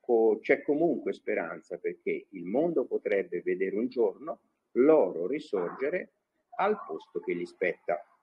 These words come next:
Qui faccio una breve precisazione su chi era Keynes. L'economia keynesiana, eh, prende il nome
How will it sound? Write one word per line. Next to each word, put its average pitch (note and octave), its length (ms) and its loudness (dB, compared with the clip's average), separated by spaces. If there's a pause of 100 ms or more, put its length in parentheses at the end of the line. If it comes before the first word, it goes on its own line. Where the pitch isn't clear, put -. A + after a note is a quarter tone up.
(200)
Qui - 120 -10
faccio F2 320 -6
una E2+ 260 -14
breve E2 560 -2
precisazione F2 760 -4
su - 240 -18
chi F2+ 80 0
era E2 280 -2 (280)
Keynes. F#3 340 8
L'economia F#2+ 480 0
keynesiana, E3+ 760 -2 (540)
eh, G2+ 200 -2
prende F#2+ 380 4
il F#2 100 0
nome F#2 480 -4